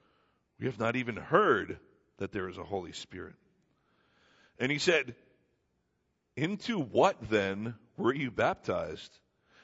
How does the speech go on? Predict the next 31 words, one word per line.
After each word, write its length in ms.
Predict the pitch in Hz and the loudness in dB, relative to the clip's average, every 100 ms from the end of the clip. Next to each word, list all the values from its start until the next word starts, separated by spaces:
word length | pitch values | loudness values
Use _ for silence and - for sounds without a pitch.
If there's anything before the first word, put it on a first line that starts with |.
| _ | _
They 240 | 101 139 180 | 4 6 6
said, 280 | - 131 | 6 4
'Into 300 | - 165 202 | 4 2 4
John's 640 | 170 127 175 226 247 220 120 | 4 6 6 6 2 -2 4
baptism.' 760 | 135 110 - 123 101 101 90 - _ _ _ - - | 8 8 4 -4 -2 -6 -12 -18 _ _ _ -20 -16
So 180 | - 117 | 2 2
Paul 360 | - 170 226 214 | 6 8 8 6
said, 380 | - 147 135 - - _ _ - | 6 6 6 -2 -20 _ _ -12
'John 480 | 101 139 214 220 143 | 4 8 8 6 6
baptized 760 | 117 110 - 110 104 107 107 | 8 8 6 6 8 6 0
with 160 | 101 98 | -6 -2
the 80 | 98 | 2
baptism 640 | 117 113 - 113 104 107 | 4 4 2 -4 -4 -4
of 160 | 95 90 | -4 -6
repentance, 960 | 82 - - 165 - 82 80 - - _ _ - - - | -14 -12 -10 -10 -10 -14 -12 -14 -16 _ _ -20 -20 -12
telling 380 | - 170 196 208 | 6 8 10 8
the 100 | 202 | 8
people 420 | - 185 175 180 | 6 0 4 4
to 140 | 175 190 | 6 6
believe 480 | 190 170 143 151 143 | 8 6 4 2 2
in 120 | 160 | 2
the 100 | 170 | 2
one 500 | 110 107 113 127 139 - - - | 4 6 4 2 -4 -6 -20 2
who 160 | 151 | 4
was 380 | 143 139 147 - | 8 8 8 4
to 120 | 147 | -2
come 360 | - 160 151 156 - | 2 6 6 4 2
after 460 | 160 185 - 131 | 2 2 0 -2
him, 300 | 104 107 90 | 0 -2 0
that 220 | 90 139 127 | 4 4 4
is, 440 | 104 98 113 - | 0 0 -4 -12